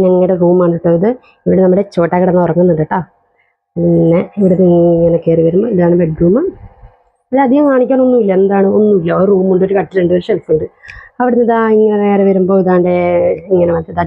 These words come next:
ടി വി. അവിടുന്ന് ഇതാ നമ്മൾ പിന്നെ നേരെ ഇങ്ങോട്ട് വരുന്നത് നമ്മുടെ കിച്ചണിലേക്കാണ് കേട്ടോ.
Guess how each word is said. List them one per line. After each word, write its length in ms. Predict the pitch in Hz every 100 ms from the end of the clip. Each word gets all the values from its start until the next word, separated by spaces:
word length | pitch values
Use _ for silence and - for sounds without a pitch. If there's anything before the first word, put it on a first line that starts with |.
| 175
ടി 100 | 170 170
വി. 100 | 262 - - - - -
അവിടുന്ന് 260 | 233 220 220
ഇതാ 120 | 196 190 196
നമ്മൾ 160 | 190 185
പിന്നെ 160 | 185 185 180
നേരെ 380 | 175 180 180 175
ഇങ്ങോട്ട് 200 | 170 170
വരുന്നത് 200 | 170 165
നമ്മുടെ 180 | 165 -
കിച്ചണിലേക്കാണ് 640 | - - 165 160 160 165 165
കേട്ടോ. 160 | 226